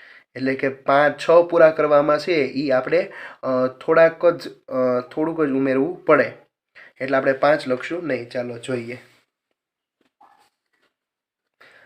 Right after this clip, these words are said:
બે પોઇન્ટ ઝીરો બે ને આપણે બે બનાવીએ, ગુણ્યા અને આપણે છ બનાવીએ અંદાજે, તો છ દુ કેટલા થાય? તો કે બાર. ઓપ્શનમાં છે? તો કે હા,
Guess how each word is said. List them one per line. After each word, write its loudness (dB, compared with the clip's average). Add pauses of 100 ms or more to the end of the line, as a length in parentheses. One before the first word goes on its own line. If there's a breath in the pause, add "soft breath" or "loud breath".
(680 soft breath)
બે 2
પોઇન્ટ -2 (460)
ઝીરો -2
બે -4
ને -4
આપણે -6
બે -2
બનાવીએ, -4 (260)
ગુણ્યા -4 (640 soft breath)
અને -6
આપણે -6
છ -6
બનાવીએ 4
અંદાજે, -6
તો -18
છ -14
દુ 0
કેટલા 2
થાય? -2
તો -12
કે -10
બાર. 4 (440 loud breath)
ઓપ્શનમાં -4
છે? -6
તો -18
કે -14
હા, -10